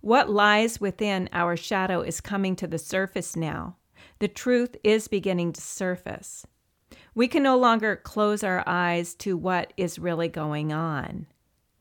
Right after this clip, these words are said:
There's a demonic, narcissistic force among us that is out of control.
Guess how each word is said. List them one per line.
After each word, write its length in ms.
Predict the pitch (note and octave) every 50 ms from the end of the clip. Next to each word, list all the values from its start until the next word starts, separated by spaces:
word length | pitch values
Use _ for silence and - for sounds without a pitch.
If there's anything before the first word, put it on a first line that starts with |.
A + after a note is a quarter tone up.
| _ _ _ _ -
There's 300 | G3 G3 G3+ G3+ F#3+ - -
a 340 | G3+ F#3+ F#3 F3+ F3+ F3+
demonic, 840 | - - - - F#3+ F#3 F3+ F3 F3 F#3 F#3 F#3 F#3 F#3 F#3 - _ _ _ -
narcissistic 840 | F#3+ F#3 F3+ F3 F3+ - - F#3 F3 - - F3 - - F#3 - -
force 520 | - - - F#3+ F#3+ F3+ F3+ - - - - -
among 420 | F3+ F3 D#3+ E3 E3+ G3 B3+ F4+
us 340 | F#4+ - - F3+ F#3 - - - - - _ _ -
that 320 | F#3+ F3 E3+ F#3 - -
is 240 | A3+ B3 - - - -
out 240 | - E3 E3 D#3+ E3
of 100 | E3 E3+
control. 680 | - - A#3 A#3 - D#4 D4+ F#4+ G#4+ - - - - -